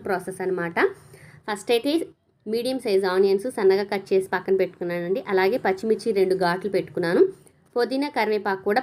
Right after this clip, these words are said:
పక్కన పెట్టుకున్నానండి. మిక్సీ జార్ తీసుకొని అల్లం, వెల్లుల్లి, అలాగే పంకిన్ సీడ్స్, సన్‌ఫ్లవర్ సీడ్స్, ఆనియన్, పచ్చిమిర్చి మిక్సీకి పట్టుకొని అల్లం వెల్లుల్లి పేస్ట్ కూడా పక్కన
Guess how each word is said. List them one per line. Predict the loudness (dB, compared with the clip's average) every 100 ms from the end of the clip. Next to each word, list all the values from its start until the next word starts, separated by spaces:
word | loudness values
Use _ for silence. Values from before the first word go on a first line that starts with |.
| -2
పక్కన | -2 0 0
పెట్టుకున్నానండి. | -4 -6 -6 -4 -4 0 0 0 _ _ _ _ -10
మిక్సీ | -8 -4 0
జార్ | 2 2 -2
తీసుకొని | -2 -2 -4 -2 4
అల్లం, | 4 4 2
వెల్లుల్లి, | 4 4 4 0 -2
అలాగే | -2 0 -2 0
పంకిన్ | 0 0 0 -4 -2
సీడ్స్, | -4 0 4 4 4
సన్‌ఫ్లవర్ | 0 2 0 -2 0
సీడ్స్, | 0 0 4 2 2 _ -10 -4
ఆనియన్, | 0 0 0 -2
పచ్చిమిర్చి | -2 -4 2 2 4 0 0 -18 -8 -8
మిక్సీకి | -6 -10 -4
పట్టుకొని | -4 -2 -2 0 -2 -8 _ -6
అల్లం | -4 -2 -2
వెల్లుల్లి | -2 -4 -4
పేస్ట్ | -8 -6 -6
కూడా | -4
పక్కన | -4 -4